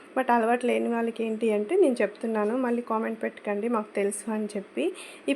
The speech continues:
పప్పు కూడా ఇది ఎలా చేసుకోవాలో తెలిసే వాళ్ళ కోసం కాదండి, తెలియని వాళ్ళు ఉంటారు కదా. So నేను నేర్చుకున్నాను కొత్తగా, మీకు కూడా చెప్తామని చెప్తున్నా, but మాకు కూడా తెలుసు అని కామెంట్ మాత్రం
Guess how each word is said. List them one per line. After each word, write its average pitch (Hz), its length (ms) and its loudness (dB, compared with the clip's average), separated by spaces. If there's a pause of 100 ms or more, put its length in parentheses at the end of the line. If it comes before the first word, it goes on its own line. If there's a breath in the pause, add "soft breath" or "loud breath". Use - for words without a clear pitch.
పప్పు 220 220 4 (100)
కూడా 285 180 10 (100)
ఇది 233 120 4 (160)
ఎలా 220 140 6 (100)
చేసుకోవాలో 254 480 4 (100)
తెలిసే 247 360 4
వాళ్ళ 247 160 4 (100)
కోసం 240 200 -4 (100)
కాదండి, 214 360 0 (300)
తెలియని 262 380 6
వాళ్ళు 240 220 2
ఉంటారు 220 300 0
కదా. 214 180 -2 (500 loud breath)
So 277 80 6 (120)
నేను 240 220 4
నేర్చుకున్నాను 247 640 0
కొత్తగా, 214 300 0 (100)
మీకు 254 240 0
కూడా 254 200 2
చెప్తామని 233 540 -2
చెప్తున్నా, 233 500 -4
but 240 140 0 (100)
మాకు 226 220 -4
కూడా 233 120 0 (120)
తెలుసు 214 340 2
అని 233 120 4 (100)
కామెంట్ 220 340 4
మాత్రం 233 220 0